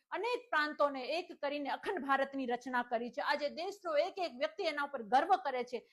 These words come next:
ત્યારે રાજ ઠાકરેજીને શરમ આવવી જોઈએ અને એને જે પોતાની દેશ વિરોધી માનસિકતા અને ભાગલા કરોની જે માનસિકતા દેશ સામે ખુલ્લી મૂકી છે, એનાથી દેશની જનતા ચોક્કસ એનો જવાબ આપશે. અને મારે ખાસ આ ક્ષણે એટલું કહેવાનું છે કે જે ભાજપ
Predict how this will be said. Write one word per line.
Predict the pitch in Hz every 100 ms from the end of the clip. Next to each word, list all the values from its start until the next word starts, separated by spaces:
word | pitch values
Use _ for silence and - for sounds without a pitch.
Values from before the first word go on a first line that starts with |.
| _ -
ત્યારે | 254 262 240
રાજ | 262 330
ઠાકરેજીને | 311 269 247 247 240 240 233
શરમ | 233 262 302 311
આવવી | 254 254 247
જોઈએ | 254 262 277
અને | 254 247
એને | 247
જે | 226 240
પોતાની | 240 240 240
દેશ | 226 285 330 247
વિરોધી | 254 254 233
માનસિકતા | 226 247 262 349 - 269 185 - _ _
અને | 269 254
ભાગલા | 208 262 294 339
કરોની | 302 285 269
જે | 233
માનસિકતા | 240 226 240 254 302 311 240 - - _
દેશ | 247 370 403
સામે | 294 262
ખુલ્લી | 262 277 262
મૂકી | 262 247 269
છે, | 285
એનાથી | 269 240 247 254
દેશની | 190 262 339 - 302 226
જનતા | 254 254 262 233 196 - _ _ -
ચોક્કસ | 320 320 349 349
એનો | 277 262
જવાબ | 220 240 247 233
આપશે. | 226 233 277 240
અને | - - 247 254
મારે | 233 247 320
ખાસ | 320 339 392 392
આ | 311
ક્ષણે | 311 311 302
એટલું | 294 294
કહેવાનું | 294 269 269 269
છે | 262 285
કે | 277 254
જે | 320
ભાજપ | 453 302 254 254